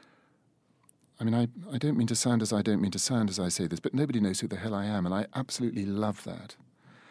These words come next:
I was so busy during that ten years of laureating that if I never,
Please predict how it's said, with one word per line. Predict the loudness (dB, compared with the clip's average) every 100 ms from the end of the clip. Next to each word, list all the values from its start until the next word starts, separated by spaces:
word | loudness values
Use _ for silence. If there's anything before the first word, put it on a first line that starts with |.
| -20 -20 -20 -2
I | 0
was | 2 4
so | 4 4 6 4 4
busy | 2 0
during | -2 -2 0
that | -2 -2
ten | -2 0
years | 0 -4
of | -4
laureating | -2 -2 -4 -4 -4
that | -4
if | -4 0
I | 2
never, | 4 4 2 0